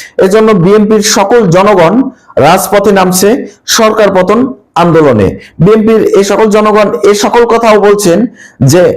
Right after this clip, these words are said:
ডক্টর মোহাম্মদ ইউনূসকে হুঁশিয়ারি করছেন বা থ্রেট করছেন যে, ডিসেম্বরের ভিতরে যদি নির্বাচন না দেয়, তাহলে থাপ্পড় মেরে তার গালের সব দাঁত ফেলে দিবেন অথবা ঝাড়ু পিটা করে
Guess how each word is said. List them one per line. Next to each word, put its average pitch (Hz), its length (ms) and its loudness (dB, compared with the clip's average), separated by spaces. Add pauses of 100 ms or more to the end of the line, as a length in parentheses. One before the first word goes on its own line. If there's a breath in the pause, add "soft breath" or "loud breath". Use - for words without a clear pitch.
(180)
ডক্টর 170 260 0
মোহাম্মদ 208 320 0
ইউনূসকে 208 420 0 (580)
হুঁশিয়ারি 226 400 2
করছেন 185 380 -2 (500 loud breath)
বা 151 140 2
থ্রেট 233 400 2
করছেন 196 340 0 (360 loud breath)
যে, 170 240 2
ডিসেম্বরের 233 760 2
ভিতরে 208 320 2
যদি 185 240 0
নির্বাচন 175 500 0
না 151 180 0
দেয়, 175 220 -2 (400 loud breath)
তাহলে 175 240 0 (100)
থাপ্পড় 196 540 0
মেরে 175 340 2 (440 loud breath)
তার 165 200 0
গালের 165 360 2 (240)
সব 202 260 0 (120)
দাঁত 180 200 0 (140)
ফেলে 160 180 2
দিবেন 160 260 0 (360 loud breath)
অথবা 165 380 0
ঝাড়ু 180 400 0
পিটা 208 260 0
করে 180 200 0